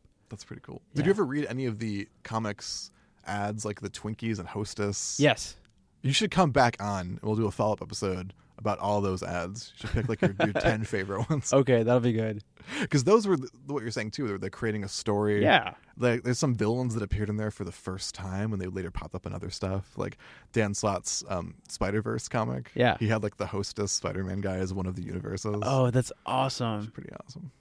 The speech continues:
Speaker 1: Pretty awesome.
Speaker 2: Man, I feel like, okay, I'm, I'm, I definitely like comic books. I consider myself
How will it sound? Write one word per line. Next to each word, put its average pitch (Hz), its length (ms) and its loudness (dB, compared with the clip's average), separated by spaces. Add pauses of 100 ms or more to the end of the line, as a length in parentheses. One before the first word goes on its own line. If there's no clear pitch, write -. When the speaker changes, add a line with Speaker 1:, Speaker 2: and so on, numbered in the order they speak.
Speaker 1:
Pretty - 200 -16
awesome. - 140 -14
Speaker 2:
Man, 123 380 -12 (180)
I 143 100 2
feel 208 220 6
like, 202 220 8
okay, 135 220 6
I'm, 143 320 2
I'm, 165 280 4 (400)
I 131 100 0
definitely 151 320 6
like 113 160 2
comic 123 320 0
books. - 380 0 (420)
I 135 100 2
consider 135 400 4
myself 143 380 -2